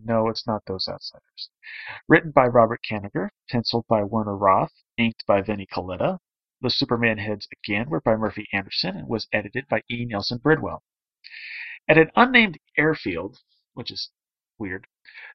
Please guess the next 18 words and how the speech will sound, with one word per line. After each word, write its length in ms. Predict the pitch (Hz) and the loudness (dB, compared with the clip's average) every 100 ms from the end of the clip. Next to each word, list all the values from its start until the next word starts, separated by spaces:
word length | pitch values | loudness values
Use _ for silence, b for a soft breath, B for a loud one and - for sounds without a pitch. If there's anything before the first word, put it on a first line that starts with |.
| _ | _
Lois 260 | - 196 220 | 4 4 4
broadcasts 560 | - 160 - 147 139 - | 2 0 4 2 2 -2
another 360 | 131 131 175 156 | -6 -4 -2 0
episode 420 | 113 - - 98 | -2 -2 -4 -4
of 120 | 98 | -4
People 280 | - 143 143 | -2 0 0
U 180 | 120 113 | 0 0
S 160 | 110 151 | 0 -2
A. 240 | 123 - _ _ _ _ _ - | -2 -4 _ _ _ _ _ -14
She 220 | - 113 | -12 -8
seems 220 | - 120 | -8 -6
to 80 | 107 | -6
do 120 | 110 | -4
that 140 | 104 95 | -4 -4
each 200 | 98 - | -6 -8
issue, 220 | 98 - | -6 -8
I 60 | - | -12
guess. 240 | - - | -16 -16